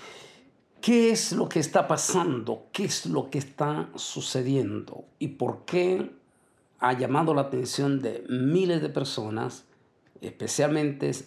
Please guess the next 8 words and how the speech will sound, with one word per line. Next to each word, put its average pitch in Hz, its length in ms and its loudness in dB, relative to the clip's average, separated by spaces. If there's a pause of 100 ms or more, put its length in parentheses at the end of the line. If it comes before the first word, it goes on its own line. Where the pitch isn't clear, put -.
anglosajones, 139 1000 0 (480)
y, 160 120 2
por 147 160 2
supuesto, 147 640 0 (280)
de 117 420 -2
todas 131 380 0
las - 140 0
razas - 580 -2